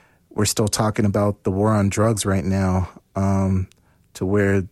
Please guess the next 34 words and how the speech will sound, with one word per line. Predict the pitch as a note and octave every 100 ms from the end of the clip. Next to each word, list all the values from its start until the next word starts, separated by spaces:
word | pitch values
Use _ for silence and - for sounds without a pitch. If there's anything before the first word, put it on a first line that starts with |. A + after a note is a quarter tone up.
| _ -
The |
Wire | F#2 G2+ G2+
season | - A2+ G2+ F#2
one | G2 A#2+
basically | G2+ F#2 - F2+
showed | - F#2+ F#2+
why | F#2 F#2 - _ _ _ _ _ _ _ _ _ _
some, | - A2+ G#2
why | G#2+ G#2+ G#2+
an | G2+
approach | - A2 G2+ G2+
like | F#2+ -
that | F#2+ F#2 - _ - - _ _ -
wouldn't | A#2 G#2 F#2+
work. | A#2+ A2 -
So, | - - G#2+ G#2+ G#2 -
you | A#2+
know, | A2+
I |
think | A2+ C#3 A2+
as | -
long | B2 A#2
as | G#2 -
a | A#2+
lot | A2+ A2
of | G#2+
these | G#2 -
issues | A2 - A2+ G#2+ -
that | G#2 -
we're | G#2
facing | - G#2+ G#2+ A2+
as | G#2+ -
a |
society | - G2 G#2+ G#2+ A2 A2+